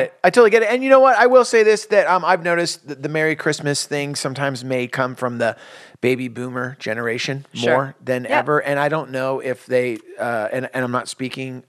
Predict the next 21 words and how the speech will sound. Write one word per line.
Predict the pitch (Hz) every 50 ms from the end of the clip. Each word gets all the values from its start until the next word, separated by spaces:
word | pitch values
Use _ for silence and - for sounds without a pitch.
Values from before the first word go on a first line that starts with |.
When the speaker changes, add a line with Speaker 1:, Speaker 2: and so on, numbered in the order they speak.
| _ _
Speaker 2:
on | 120 120 120 120
behalf | 127 120 117 123 123 120 -
of, | 135 127 113 - _ _ _ _ _ _ _ _ _ _ -
you | 131 127
know, | 123 120 113 - _ -
all | 131 135 131 135
baby | 131 139 135 131 127 135 127
boomers, | 117 127 123 131 147 156 151
but | 156 156 135
I | 131 127
feel | 127 - 147 139 135 139
that | 135 -
sometimes | - - 123 120 123 120 127 139 135 127 117 113 71
they're, | 85 107 107 110 123 120 117 117 110 117 - -
um, | 113 110 110 107 104 104 - _ _
a | - 110
bit | 101 127 123 120 - - _
set | - - - 135 117 113 - _ -
in | 120 113
their | 117 113
ways, | 110 104 104 101 110 113 113 -